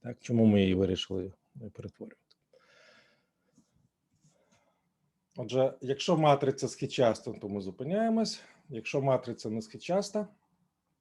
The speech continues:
ми виконуємо перший крок. Тобто, проглядаючи матрицю зліва, знаходимо перший зліва стовпець з лідером. Ну, тут так, так як тут записано, це означає, що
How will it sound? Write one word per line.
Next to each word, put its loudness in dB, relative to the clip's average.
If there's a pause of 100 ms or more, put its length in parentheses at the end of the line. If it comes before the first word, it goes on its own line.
(220)
ми -6
виконуємо -2
перший -4
крок. -12 (1080)
Тобто, -8
проглядаючи 8
матрицю 2
зліва, 0 (280)
знаходимо 2
перший 6 (400)
зліва 10
стовпець 8
з 4
лідером. 6
Ну, 6
тут 0 (500)
так, -6 (300)
так 2
як -2
тут -2
записано, 8
це 2
означає, 10
що 6